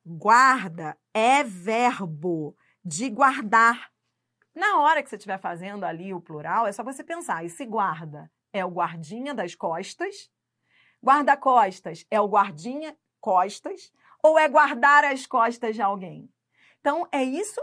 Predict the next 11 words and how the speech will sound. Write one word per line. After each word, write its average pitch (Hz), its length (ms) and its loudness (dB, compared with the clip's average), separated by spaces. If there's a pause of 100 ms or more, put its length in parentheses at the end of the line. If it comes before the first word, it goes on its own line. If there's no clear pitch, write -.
é 247 120 -2
pensar, 254 840 -6
olhar 214 400 0
pro 285 180 -4
exemplo 233 420 -2
e 339 60 -6
pensar. 339 640 -10 (160)
Quando 508 220 -4
você 403 240 -4
fala 190 260 0
guarda-costas, 185 960 -2